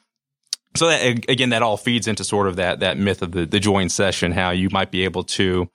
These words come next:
um, uh, by, by looking at that person, you might be able to read that person, get a better understanding of what they're thinking. And also,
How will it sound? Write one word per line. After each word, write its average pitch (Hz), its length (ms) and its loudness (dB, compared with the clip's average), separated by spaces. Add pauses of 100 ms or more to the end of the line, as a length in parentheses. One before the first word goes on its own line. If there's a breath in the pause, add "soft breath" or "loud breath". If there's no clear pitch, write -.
(320 loud breath)
um, 87 540 0 (280)
uh, 78 280 -4
by, 98 200 0
by 110 160 -2
looking 139 300 2
at 117 80 -2
that 107 180 0
person, 110 380 0
you 95 80 0
might 87 180 -2
be 87 80 -4
able 87 160 -4
to 90 140 -4
read 104 340 0
that 95 200 0
person, 98 380 0
get 87 140 0
a 92 40 0
better 92 240 2
understanding 90 460 0
of 85 60 -2
what 92 160 2
they're 92 140 -2
thinking. 139 580 0 (380 soft breath)
And 104 120 0
also, 98 600 0